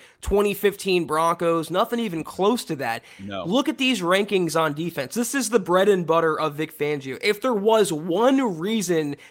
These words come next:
Speaker 1: to advocate for Fangio's return, it's the defense. And look at the rankings here. Ninth in yards per game, sixteenth in yards per play, third in scoring, down from number one, by the way,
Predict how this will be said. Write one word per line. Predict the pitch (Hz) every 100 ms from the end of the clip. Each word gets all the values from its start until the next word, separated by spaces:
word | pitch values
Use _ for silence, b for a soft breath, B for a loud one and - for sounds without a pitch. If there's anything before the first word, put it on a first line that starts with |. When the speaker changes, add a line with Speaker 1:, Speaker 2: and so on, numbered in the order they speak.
| -
Speaker 1:
to | 180 -
advocate | 175 196 185 185 185 175
for | -
Fangio's | 160 - 180 190 175 180 165
return, | 156 - 208 165 156
it's | 170
the | 180
defense. | 156 202 180 147 143
And | 160
look | 226
at | 240
the | 214
rankings | 170 165 156 147 139
here. | 131 76 B B B -
Ninth | 156 156 240 269 262
in | 262
yards | 196 165 160
per | - 175
game, | 147 139 139
sixteenth | 143 - 262 - 233 226
in | 202
yards | 170 165 165
per | -
play, | 160 - 135
third | 135 - 240 294 240
in |
scoring, | 233 - 202 160 135 107 -
down | 165 175 185
from | 180
number | 160 165 143
one, | 139 160
by | 143 131
the | 123
way, | 117 120